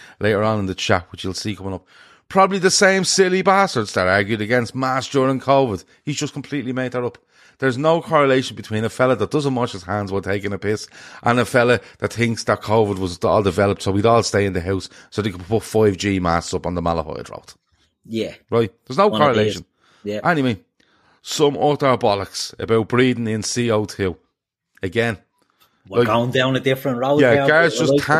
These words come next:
Speaker 1: tangenting
Speaker 2: tangent.
Speaker 1: here, making up his own fucking things as he goes along, but leave him to it, because it,
Speaker 2: Yeah.
Speaker 1: I know why he's doing this. You'll, you'll learn later on. You'll learn later on. I said, and this is one of the things that's a big,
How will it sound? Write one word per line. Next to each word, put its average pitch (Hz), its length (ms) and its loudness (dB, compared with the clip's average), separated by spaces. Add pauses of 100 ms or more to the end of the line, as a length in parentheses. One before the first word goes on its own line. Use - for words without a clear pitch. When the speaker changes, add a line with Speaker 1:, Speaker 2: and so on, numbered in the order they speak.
(100)
Speaker 1:
tangenting 131 160 0
Speaker 2:
tangent. 131 220 0
Speaker 1:
here, 131 220 2
making 131 340 0
up 117 80 -4
his 120 100 -4
own 151 240 0
fucking 135 380 -2
things 117 240 -4
as 104 60 -8
he 107 60 -8
goes 104 260 0
along, 104 220 0 (240)
but 131 140 0
leave 143 180 4
him 113 60 -12
to 120 220 0
it, - 100 -4 (180)
because 101 240 0
it, 113 140 0
Speaker 2:
Yeah. 95 280 -4
Speaker 1:
I 135 140 2
know 170 160 4
why 180 200 4
he's 151 140 -4
doing 160 200 -2
this. 165 260 -6 (400)
You'll, 127 280 2
you'll 123 180 4
learn 120 260 4
later 85 220 0
on. 80 160 -4 (100)
You'll 92 140 -6
learn 87 220 -4
later 85 180 -8
on. 78 120 -10 (1500)
I 233 240 4
said, 95 460 2
and 107 120 0
this 131 160 0
is 120 100 -8
one 120 160 -2
of 107 60 -4
the 101 100 -6
things 104 280 -6
that's 95 140 -6
a 87 60 -4
big, 90 260 -4